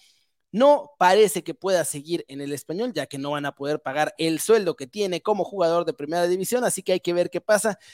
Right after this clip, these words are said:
si impugnan estos resultados y qué va a significar esto, porque el futuro de César Montes está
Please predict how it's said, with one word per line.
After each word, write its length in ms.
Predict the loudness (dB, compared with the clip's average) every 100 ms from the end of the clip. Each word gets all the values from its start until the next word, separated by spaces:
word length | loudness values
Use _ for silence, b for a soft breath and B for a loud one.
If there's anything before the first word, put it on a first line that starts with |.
| b
si 240 | -4 -2
impugnan 520 | -2 0 0 0 0 0
estos 260 | 2 2
resultados 680 | 2 -2 -4 4 8 8 4 -6
y 180 | -6 -4
qué 320 | -2 0 0 _ 2
va 180 | 4 4
a 60 |
significar 580 | 2 -4 -6 -2 6 8
esto, 320 | 8 6 -4
porque 200 | -6 -8
el 60 | -8
futuro 340 | -10 -6 -2
de 100 | -2
César 240 | -2 -4 -2
Montes 300 | -4 -4 -4
está 400 | -2 2 2